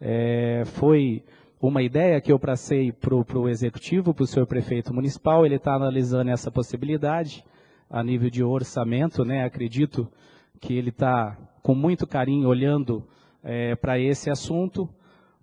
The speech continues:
pra que acredito aí que nas, nos próximas semanas aí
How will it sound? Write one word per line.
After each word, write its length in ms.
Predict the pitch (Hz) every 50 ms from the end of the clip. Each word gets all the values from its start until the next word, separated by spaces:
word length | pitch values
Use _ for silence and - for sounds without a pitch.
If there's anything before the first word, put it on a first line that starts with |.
| _ _ _
pra 360 | - 151 151 156 165 165 160
que 460 | - - - - 180 185 185 185 190
acredito 580 | 180 170 - 175 160 156 143 160 175 165 - 170
aí 240 | 143 143 143 151 156
que 200 | - - 151 147
nas, 420 | 147 143 143 - - - - - - _ _
nos 160 | 143 127 -
próximas 560 | - - 139 135 143 - - 139 131 131 123
semanas 520 | - - 131 123 127 127 127 127 127 120 131
aí 340 | 123 123 131 131 139 135